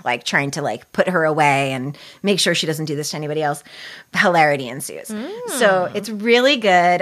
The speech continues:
Speaker 1: and everybody in it is, like, in L A in this apartment building, and some of them are very much characters.
Speaker 2: <laughs>
Speaker 1: Like, there's,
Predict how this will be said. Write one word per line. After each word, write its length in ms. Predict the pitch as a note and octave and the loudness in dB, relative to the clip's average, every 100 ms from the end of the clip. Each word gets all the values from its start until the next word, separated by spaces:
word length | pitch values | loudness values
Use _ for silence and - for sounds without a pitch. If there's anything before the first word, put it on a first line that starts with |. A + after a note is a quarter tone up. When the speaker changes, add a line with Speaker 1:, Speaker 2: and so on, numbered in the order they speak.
| F3+ | 2
Speaker 1:
and 260 | G3 F#3+ - F3+ | 2 0 -4 0
everybody 720 | F#3+ G3+ A3+ A3+ A3 A3 G3+ | 2 2 2 2 4 2 2
in 140 | E3+ | 0
it 200 | F3+ G#3+ | 0 0
is, 380 | F3+ E3+ D#3+ - | 0 0 -4 -4
like, 300 | F#3+ D#3+ D3+ - - _ _ - - _ | -2 0 -2 -12 -20 _ _ -20 -20 _
in 200 | F#3+ F3+ F#3 | -2 0 0
L 180 | F3 E3+ | 0 2
A 460 | D#3+ D#3 E3 F#3 - | 2 2 2 -2 -4
in 160 | E3 D#3+ | -4 -4
this 160 | D#3+ | -6
apartment 400 | E3 D#3+ D3 F3 | -4 -2 -2 -2
building, 500 | F#3+ F#3 G#3+ A3+ A#3+ - - - - _ - | 0 2 2 2 -2 -10 -20 -20 -20 _ -4
and 380 | F3+ F3 F3 F3 - _ - | -2 0 -2 -6 -12 _ -14
some 320 | - - F3 | -2 0 2
of 120 | E3+ | 0
them 300 | D#3 C#3+ C#3+ - | -2 -4 -6 -4
are 240 | D3+ A2+ - _ _ _ _ _ _ | -4 -4 -8 _ _ _ _ _ _
very 480 | E3+ D#3 F3 E3 D#3+ | -16 -2 0 0 0
much 320 | D#3 B2+ - | -2 -4 -4
characters. 680 | - D#3+ B2+ - - - - | -6 -4 -4 -4 -10 -12 0
Speaker 2:
<laughs> 240 | B3 G#3 - | 0 0 0
Speaker 1:
Like, 260 | D#4+ - - | 0 -2 -6
there's, 460 | D3+ E3+ - - | -6 -6 -8 -14